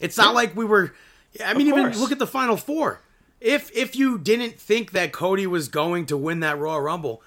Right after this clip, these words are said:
Speaker 1: the Final Four, I think, were still people you could get behind and be like, "Oh yeah, I'm glad they won the Royal Rumble."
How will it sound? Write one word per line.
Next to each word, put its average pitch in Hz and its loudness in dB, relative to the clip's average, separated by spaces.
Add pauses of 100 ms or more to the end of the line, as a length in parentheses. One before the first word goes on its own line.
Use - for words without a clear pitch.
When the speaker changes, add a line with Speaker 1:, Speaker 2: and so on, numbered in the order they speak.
(160)
Speaker 1:
the 226 -4
Final 247 -6
Four, 277 -4
I 185 0
think, 214 -4
were 190 -4
still 233 -4
people 208 -4
you 170 -2
could 151 -8
get 165 -6
behind 165 -4
and 147 -6
be 185 -2
like, 175 -2 (320)
"Oh 262 -2
yeah, 294 -2
I'm 226 -2
glad 277 -6
they 233 0
won 175 -2
the 147 -2
Royal 135 0
Rumble." 120 -8